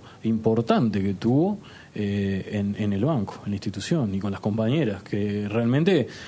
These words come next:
acataron o que llevaron adelante una medida, eh, en forma espectacular. Eh, y es algo que no se tomó en cuenta.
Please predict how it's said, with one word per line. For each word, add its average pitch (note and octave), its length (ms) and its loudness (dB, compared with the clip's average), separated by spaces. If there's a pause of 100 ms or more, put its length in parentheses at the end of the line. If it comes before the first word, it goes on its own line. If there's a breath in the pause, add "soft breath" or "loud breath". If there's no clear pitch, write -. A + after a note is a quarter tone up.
(120)
acataron A#2+ 720 4
o A#2+ 140 4
que A#2 140 4
llevaron C#3+ 380 6
adelante B2 680 4 (360 loud breath)
una C3 200 4
medida, C#3 600 6 (420 loud breath)
eh, G#2+ 800 4
en G#2+ 120 0
forma B2+ 680 4 (460)
espectacular. F#2+ 720 -6 (1160 loud breath)
Eh, G#2 440 0 (560)
y B2 80 0
es A#2+ 140 2
algo D3+ 120 6
que C#3+ 80 4
no C3 60 2
se A#2+ 100 -2
tomó G#2 200 0
en G2 40 -2
cuenta. E2 320 -10